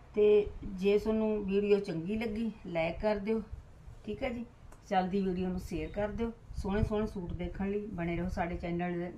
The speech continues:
ਚੈਨਲ ਦੇ ਨਾਲ। ਸਿੱਧੂ ਜੀ ਬੁਟੀਕ ਕੋਟ ਦੁਨਾ ਆਪਣੇ ਚੈਨਲ ਦਾ ਨਾਂ ਹੈ ਜੀ। YouTube 'ਤੇ ਵੀ ਆਪਾਂ ਵੀਡੀਓ ਅਪਲੋਡ ਕਰਦੇ ਹਾਂ ਸਵੇਰ ਦੇ ਦਸ ਵਜੇ,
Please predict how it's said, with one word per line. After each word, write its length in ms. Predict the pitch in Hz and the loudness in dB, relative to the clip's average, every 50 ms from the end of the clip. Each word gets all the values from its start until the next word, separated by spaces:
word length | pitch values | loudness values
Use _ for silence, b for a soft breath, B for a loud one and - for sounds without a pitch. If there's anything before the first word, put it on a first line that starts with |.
| - - | -12 -10
ਚੈਨਲ 340 | 175 165 165 170 170 175 170 | -6 -4 -2 -2 -2 -2 -2
ਦੇ 120 | 180 185 | -2 -2
ਨਾਲ। 280 | 180 160 165 190 233 240 B B B B B B B - | 0 2 2 0 0 -2 B B B B B B B -16
ਸਿੱਧੂ 300 | - - 196 180 170 220 | -10 -8 -6 -2 0 0
ਜੀ 120 | 233 233 | 2 2
ਬੁਟੀਕ 300 | 240 220 - 214 208 196 | 0 -2 -2 -2 -2 -2
ਕੋਟ 220 | - 185 180 180 165 | 0 -2 -2 0 0
ਦੁਨਾ 240 | 165 175 175 175 | 0 0 0 0
ਆਪਣੇ 240 | 170 - - 165 165 | -2 -2 -2 -2 -2
ਚੈਨਲ 340 | 165 170 160 160 151 156 156 | -2 -2 -4 -4 -4 -4 -4
ਦਾ 120 | 156 156 | -2 -2
ਨਾਂ 280 | 156 147 139 139 147 156 | -2 -2 0 0 0 0
ਹੈ 80 | 165 180 | -2 -2
ਜੀ। 180 | 175 214 226 220 B B B B - - - 170 | -2 -2 -4 -4 B B B B -20 -12 -6 0
YouTube 360 | 175 196 214 202 240 233 226 | 2 2 2 2 0 -2 -2
'ਤੇ 160 | 208 220 214 | 2 2 2
ਵੀ 120 | 214 226 233 | 2 4 2
ਆਪਾਂ 240 | 220 220 - 208 202 | 0 0 0 0 2
ਵੀਡੀਓ 280 | 196 196 196 214 226 | 2 2 2 2 2
ਅਪਲੋਡ 360 | 214 214 - 202 196 202 208 | 0 0 0 -2 -2 -2 0
ਕਰਦੇ 260 | 208 214 208 190 175 196 | 0 0 0 0 0 -2
ਹਾਂ 80 | 196 | -2
ਸਵੇਰ 280 | - 196 185 185 190 185 | -2 -2 -2 -2 -2 -2
ਦੇ 140 | 180 190 175 | -4 -4 0
ਦਸ 280 | 160 151 147 - - | 0 0 0 0 -2
ਵਜੇ, 300 | 202 220 226 262 254 240 | -4 -4 -4 -4 -4 -6